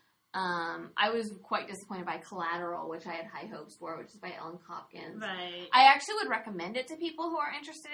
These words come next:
Speaker 1: in reading a novel in verse for adults, because I think the writing is quite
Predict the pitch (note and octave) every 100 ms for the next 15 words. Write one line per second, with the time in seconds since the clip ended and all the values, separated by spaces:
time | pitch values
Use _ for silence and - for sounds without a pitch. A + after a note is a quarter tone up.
0 | C4 D4 C#4 A#3+ B3 B3+ C4 C4 B3+ B3+
1 | C4 B3+ B3+ - B3+ A#3+ A#3+ - - B3
2 | A#3+ G#3+ G3 - A3+ A3 - - - -
3 | G#3 G3 F3+ G3+ B3+ B3 G3 - - -
4 | - G#3+ G3+ G3 E3+ -